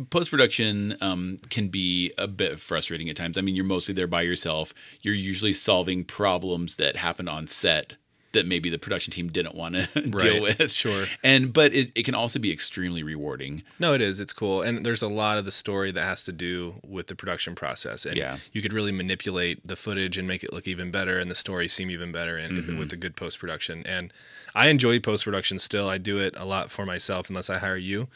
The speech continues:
Speaker 1: Right.
Speaker 2: to do it. And that's also because I'm in charge of it. But I did not enjoy doing post-production at Expert Voice.
Speaker 1: Yeah, you know, it,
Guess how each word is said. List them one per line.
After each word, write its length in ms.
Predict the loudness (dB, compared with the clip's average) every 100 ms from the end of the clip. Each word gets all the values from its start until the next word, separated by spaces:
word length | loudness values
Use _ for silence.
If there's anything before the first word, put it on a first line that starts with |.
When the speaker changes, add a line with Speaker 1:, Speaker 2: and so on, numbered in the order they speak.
| -16 -2
Speaker 1:
Right. 220 | 4 6
Speaker 2:
to 100 | 6
do 140 | 6
it. 180 | 6 2 -2
And 180 | -2 -2
that's 140 | 0
also 260 | 0 0 -4
because 300 | -4 -4 -4
I'm 180 | -6 -6
in 180 | -6
charge 320 | -4 -2 0 0
of 140 | 0
it. 200 | 0 -2
But 200 | -6 -6 -12 -20 -4
I 80 | 0
did 120 | 2
not 200 | 2 0
enjoy 300 | 0 -2 -2
doing 220 | -4 -8
post-production 580 | -8 -8 -6 -6 -6 -6
at 60 | -6
Expert 280 | -6 -8 -10
Voice. 300 | -8 -8 -10 -10 4
Speaker 1:
Yeah, 180 | 4 6
you 100 | 6
know, 180 | 8
it, 140 | 8